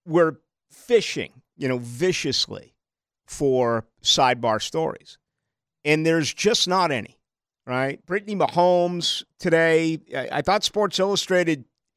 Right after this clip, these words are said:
you know, we gave 'em their funeral right here on Into the Night a couple of weeks ago. I thought we called it a career. I remember being all choked up. I had a lump in the throat. The heart was really slowed. It was beating maybe, I don't know, ten, maybe fifteen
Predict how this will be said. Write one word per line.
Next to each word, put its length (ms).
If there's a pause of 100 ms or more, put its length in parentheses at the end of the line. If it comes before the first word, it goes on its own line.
(340)
you 80
know, 100
we 120
gave 340
'em 380
their 180
funeral 720
right 280
here 400
on 180
Into 240
the 80
Night 240
a 40
couple 300
of 80
weeks 260
ago. 140
I 100
thought 220
we 120
called 340
it 100
a 60
career. 580 (500)
I 80
remember 280
being 240
all 160
choked 460
up. 420
I 140
had 80
a 60
lump 340
in 100
the 80
throat. 560 (520)
The 80
heart 340
was 460
really 320
slowed. 800
It 100
was 140
beating 360
maybe, 320
I 80
don't 120
know, 180
ten, 380
maybe 220
fifteen 640